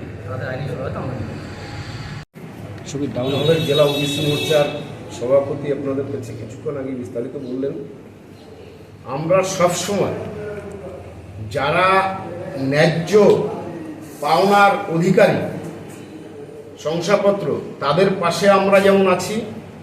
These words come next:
Speaker 2: আমরা আইনি সাহায্য তাদেরকে দেব এবং আমরা তাদের জন্য আন্দোলন সবসময় সংগঠিত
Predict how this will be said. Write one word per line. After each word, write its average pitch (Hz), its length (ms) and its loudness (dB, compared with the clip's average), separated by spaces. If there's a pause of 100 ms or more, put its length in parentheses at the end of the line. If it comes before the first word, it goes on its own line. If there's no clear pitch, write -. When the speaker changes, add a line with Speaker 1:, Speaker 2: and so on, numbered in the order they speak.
(840)
Speaker 2:
আমরা 185 320 4
আইনি 185 520 6
সাহায্য 196 640 4
তাদেরকে 185 480 4
দেব 180 240 6 (800)
এবং 202 400 6
আমরা 220 640 6 (180)
তাদের 190 440 6
জন্য 226 260 6 (1120)
আন্দোলন 214 560 6 (160)
সবসময় - 640 4
সংগঠিত 196 460 4